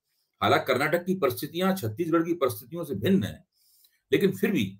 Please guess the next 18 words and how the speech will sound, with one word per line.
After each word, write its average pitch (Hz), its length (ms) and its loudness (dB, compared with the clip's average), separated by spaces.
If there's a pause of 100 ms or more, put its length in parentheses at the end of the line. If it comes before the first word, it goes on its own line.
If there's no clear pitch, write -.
ये 175 200 10
कांग्रेस 175 460 6
के 165 100 -6
सामने 143 360 -2
बहुत 123 260 2
बड़ी 180 220 4
चुनौती 110 440 -4
है 92 280 -6 (600)
कि 147 60 2
वो 190 400 8 (180)
विधानसभा 156 600 4
चुनाव 170 380 2
में 175 80 2
उसको 165 260 2
जो 156 140 2
वोट 151 320 2
मिले 127 280 8
हैं, 92 260 -8